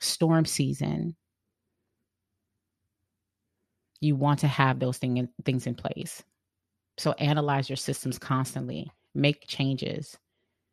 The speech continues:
Take a pause from the emails, take a pause from all those other things, and just really make sure you do a scrub of your processes, your procedures, your systems. What can you change? What can you implement? Who can you train up?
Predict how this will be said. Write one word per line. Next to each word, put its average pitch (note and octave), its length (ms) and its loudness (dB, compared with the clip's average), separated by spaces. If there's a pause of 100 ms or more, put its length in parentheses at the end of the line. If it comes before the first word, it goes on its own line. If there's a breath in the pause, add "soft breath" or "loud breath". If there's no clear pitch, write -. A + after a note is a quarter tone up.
(960)
Take C#3+ 220 0
a D3+ 40 -4
pause C#3+ 500 4
from C#3+ 140 -4
the C#3 160 -4
emails, B2+ 440 2
take - 160 -6
a B2+ 40 -4
pause C3+ 360 4
from C#3 140 0
all C3+ 100 2
those C3 200 0
other B2+ 180 2
things, B2+ 480 0
and C#3 100 -4
just C3 200 -2
really C3 180 0
make B2+ 180 0
sure C3 160 -4
you B2+ 160 -2
do B2+ 180 2
a B2 100 0
scrub B2 560 0
of A#2+ 240 0 (340 loud breath)
your B2 140 2
processes, C3 760 -2
your B2 140 2
procedures, C3 800 -2
your A#2 80 0
systems. B2+ 640 -4
What C3 140 -2
can C3+ 140 2
you B2 120 2
change? C3 460 0
What C#3+ 140 -2
can E3+ 120 0
you D3+ 160 0
implement? - 540 -4 (400 loud breath)
Who A3 240 8
can E3+ 200 6
you D3+ 140 6
train D3 500 4
up? C#3 320 -2